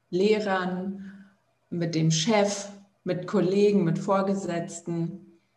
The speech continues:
wie sich das anfühlt, wenn jemand anderes nicht an dich glaubt.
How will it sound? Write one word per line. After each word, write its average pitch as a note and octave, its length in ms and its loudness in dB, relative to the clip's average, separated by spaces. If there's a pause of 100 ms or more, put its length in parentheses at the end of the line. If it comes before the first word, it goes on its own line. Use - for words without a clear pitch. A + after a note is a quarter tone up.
(200)
wie F#3+ 100 2
sich F3+ 200 -2
das D#3+ 260 -4
anfühlt, G3 1000 2 (240)
wenn F3 180 -6
jemand F3 500 -4
anderes F#3+ 760 -2
nicht F#3+ 360 -2
an F3 160 -4
dich E3 280 -4
glaubt. C#3+ 720 -4